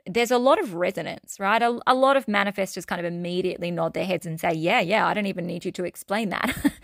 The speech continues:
<laughs> I know what that means. I know what those things feel like." But just so that we're serving everyone here, let me touch on these really briefly for each of you. So the fear of rejection is, of course,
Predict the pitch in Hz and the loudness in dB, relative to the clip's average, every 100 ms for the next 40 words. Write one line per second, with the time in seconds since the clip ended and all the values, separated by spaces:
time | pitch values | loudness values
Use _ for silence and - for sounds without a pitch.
0 | - - - 240 233 277 247 - 196 185 | -18 -4 2 4 6 8 8 6 0 0
1 | 220 214 170 180 180 185 208 202 - 175 | -2 -2 -4 -4 -4 -2 0 -2 -4 -4
2 | 170 165 160 - 294 311 214 202 - - | -4 -6 -10 -4 0 4 4 4 -6 -20
3 | - - - _ 247 214 302 359 - 277 | -20 -20 -20 _ 0 4 4 2 -2 0
4 | 320 294 - 240 247 226 214 208 226 254 | 4 6 6 2 0 -2 0 0 0 0
5 | 214 190 214 165 165 202 269 311 - - | 0 -2 -2 -2 2 2 2 0 -2 -2
6 | - 220 196 185 185 175 175 170 165 - | -2 -2 -2 0 0 0 -2 -4 -6 -4
7 | 170 160 - 156 - 165 160 - - - | -8 -6 -6 -6 -6 -10 -8 -8 -8 -12
8 | _ _ _ - - _ - 254 233 226 | _ _ _ -20 -20 _ 2 6 6 4
9 | - _ _ - 254 - 294 339 339 349 | -2 _ _ -6 -4 -2 0 0 0 -4
10 | - 180 - - 160 180 226 - _ _ | 0 -2 -2 -6 -4 -4 -6 -10 _ _
11 | _ 220 240 - 320 381 190 202 - - | _ -6 -6 -2 2 4 4 2 -6 -16